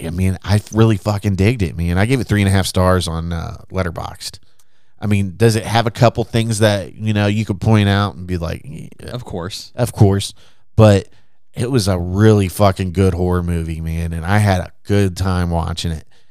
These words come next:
Speaker 1: Uh, super fun movie. So if you're looking to hit up one of those five dollar movie nights on, like, Tuesday at your local theater,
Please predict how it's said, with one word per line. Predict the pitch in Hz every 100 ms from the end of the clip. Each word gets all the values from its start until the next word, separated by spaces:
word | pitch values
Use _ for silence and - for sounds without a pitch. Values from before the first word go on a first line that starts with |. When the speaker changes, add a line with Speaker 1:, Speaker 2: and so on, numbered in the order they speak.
| - - -
Speaker 1:
Uh, | 87 -
super | - - 131 104
fun | 90 95 87
movie. | 87 82 85
So | - 95 85
if | 85 82
you're | 101
looking | 120 123 123 113 98 -
to | - 92
hit | 110
up | 113 104
one | 113
of | 110
those | 107
five | - 92 92
dollar | 104 104
movie | 98 104 117
nights | 117 120 120
on, | 120
like, | 110 101
Tuesday | - 127 123 131 123
at |
your | 95
local | 104 110 107
theater, | - 110 123 135